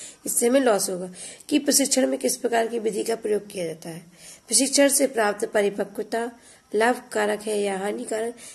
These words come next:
इस बात पर निर्भर नहीं करता कि प्रशिक्षण के दौरान किस प्रकार की विधियों का प्रयोग किया। मतलब प्रशिक्षण देते time हमने कौन से tricks को अपनाया है, इस पे depend, इससे ये हम decide नहीं कर सकते कि ये प्रशिक्षण हमारे लिए लाभकारी होगा या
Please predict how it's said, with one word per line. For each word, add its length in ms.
इस 120
बात 280
पर 80
निर्भर 420
नहीं 160
करता 320
कि 140
प्रशिक्षण 460
के 140
दौरान 340
किस 180
प्रकार 320
की 100
विधियों 320
का 100
प्रयोग 320
किया। 100
मतलब 240
प्रशिक्षण 540
देते 280
time 300
हमने 180
कौन 280
से 120
tricks 300
को 120
अपनाया 360
है, 240
इस 160
पे 140
depend, 380
इससे 420
ये 240
हम 180
decide 300
नहीं 100
कर 100
सकते 320
कि 120
ये 80
प्रशिक्षण 400
हमारे 260
लिए 180
लाभकारी 520
होगा 300
या 240